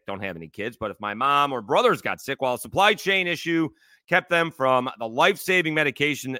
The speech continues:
they needed. Thankfully, we'll be okay because of Jase Medical. Jase Case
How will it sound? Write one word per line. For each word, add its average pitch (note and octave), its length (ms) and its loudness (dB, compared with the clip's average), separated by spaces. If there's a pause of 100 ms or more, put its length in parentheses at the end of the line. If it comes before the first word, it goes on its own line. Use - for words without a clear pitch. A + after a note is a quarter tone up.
they A2+ 100 -6
needed. F2+ 280 -12 (280)
Thankfully, C#4 460 2
we'll A3 140 0
be G3+ 160 0
okay E3+ 500 2 (220)
because C3+ 220 -4
of C3 100 -6
Jase B2+ 420 0
Medical. G#2+ 420 -10 (320)
Jase F#3 460 2 (140)
Case C3 560 -2